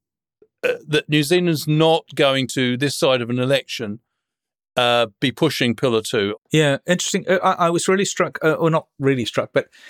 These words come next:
Speaker 2: you know, we had a couple of interesting developments in the Pacific this week, including President Macron, uh,
Speaker 1: Yeah.
Speaker 2: turning up in the,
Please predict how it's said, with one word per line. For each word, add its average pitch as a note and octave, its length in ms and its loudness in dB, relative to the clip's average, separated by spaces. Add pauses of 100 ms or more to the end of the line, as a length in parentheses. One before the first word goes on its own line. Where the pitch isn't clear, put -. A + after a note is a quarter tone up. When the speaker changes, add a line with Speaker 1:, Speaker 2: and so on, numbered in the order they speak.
(280)
Speaker 2:
you D#3 100 2
know, D3 100 4
we C#3+ 120 2
had D#3 120 4
a - 40 -12
couple F#3+ 300 -2
of C#3+ 100 -6 (240)
interesting C#3+ 400 0
developments B2 540 0
in C#3 220 2
the B2 60 0
Pacific - 460 -4
this - 220 -6
week, G#2+ 240 -4 (140)
including B2+ 600 0 (140)
President A2+ 580 -2 (640)
Macron, A2+ 460 -2 (260)
uh, A2 400 0
Speaker 1:
Yeah. A2 100 -2
Speaker 2:
turning A2+ 300 -2
up A2 220 -4 (100)
in A2+ 460 -2 (220)
the, A2 440 -2